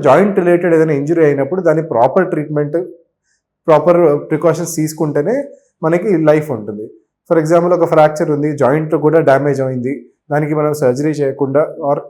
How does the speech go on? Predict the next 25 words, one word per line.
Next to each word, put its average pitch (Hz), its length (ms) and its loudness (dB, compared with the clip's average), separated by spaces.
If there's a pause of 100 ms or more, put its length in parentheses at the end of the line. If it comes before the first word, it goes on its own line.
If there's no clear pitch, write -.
(460)
సర్జరీ 143 340 -2
చేయకుండా 147 460 0
చేసాము, 123 380 -6 (440)
ఆ 143 120 -4
జాయింట్లో 180 440 2
డ్యామేజ్ 160 340 2
అట్లనే 185 360 -2
పర్మనెంట్గా 160 460 0 (240)
ప్రోగ్రెస్ 170 380 2
అవుతూ 151 260 0
ఉంటుంది. 98 280 -14 (540)
Over 135 200 0
a - 60 -8
period 175 220 2
of 170 120 0
time 185 120 0 (200)
మనకి 160 240 -4
పెయిన్ 170 240 -2
తగ్గొచ్చు, 160 420 0 (420)
కాకపోతే 151 440 2 (120)
లోపల 175 220 4 (100)
జాయింట్ 156 240 2
డ్యామేజ్ 151 280 0
అట్లానే 147 320 0
అవుతూ 135 180 -4